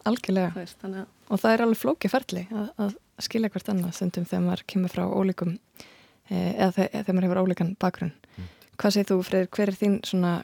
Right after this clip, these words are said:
Speaker 1: tilfinning fyrir íslensku sviðsliðalífi þegar kemur að, að inngildingu og, og fjölbreytileika?
Speaker 3: Við erum, ég held að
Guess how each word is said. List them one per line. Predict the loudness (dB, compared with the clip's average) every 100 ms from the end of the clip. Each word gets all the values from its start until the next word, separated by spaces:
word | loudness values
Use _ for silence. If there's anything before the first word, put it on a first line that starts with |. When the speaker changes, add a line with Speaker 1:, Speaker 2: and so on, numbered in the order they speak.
| -8
Speaker 1:
tilfinning | -4 -2 2 0 2
fyrir | -2 0
íslensku | -4 0 -2 0 -2
sviðsliðalífi | 0 -2 -4 -4 -4 -2 -4 -4 -4
þegar | -4 -4
kemur | -4 -4
að, | -6 -8 -8
að | -8 -8 -20 -20 -4 2
inngildingu | 2 2 2 0 0 -2
og, | -2 0
og | 0
fjölbreytileika? | 0 0 0 -2 -4 -6 -12 -18 -20 _ _ -20 _ -20 _ -20 -14 -6
Speaker 3:
Við | 0 2
erum, | 4 4 2 0 -4 -10 -12 -10 -12 -12 -8 -4
ég | -2
held | -2 -2
að | -2 -2